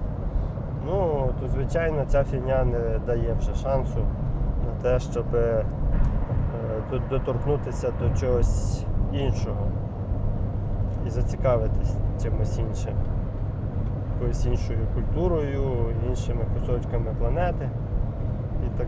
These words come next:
далі, ну, по списку. Е, тоді теж складно бути щасливим, навіть маючи хорошу роботу,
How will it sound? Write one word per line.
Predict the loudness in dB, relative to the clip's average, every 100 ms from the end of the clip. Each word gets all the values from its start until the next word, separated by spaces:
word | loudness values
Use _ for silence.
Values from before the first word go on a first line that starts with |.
| 2
далі, | 2 0 0 0 0 0 2 2 0 -2 -2 -2 -2 -2
ну, | -2 -2
по | -2
списку. | 0 0 0 0 -2 -4 -4 -2 -2 -2 -2 -2 -4 -4 -2 -2 -2 -2 -2 -2 -2 -2 -2 -2 -2 0 0 2
Е, | 2
тоді | 2 2
теж | 4 4 4 0 -2
складно | 0 2 4 4 2 0
бути | 0 -2
щасливим, | -2 -2 -2 0 0 4
навіть | 4 4 2
маючи | 4 4 2 2
хорошу | 2 2 2 0
роботу, | 0 0 0 2 0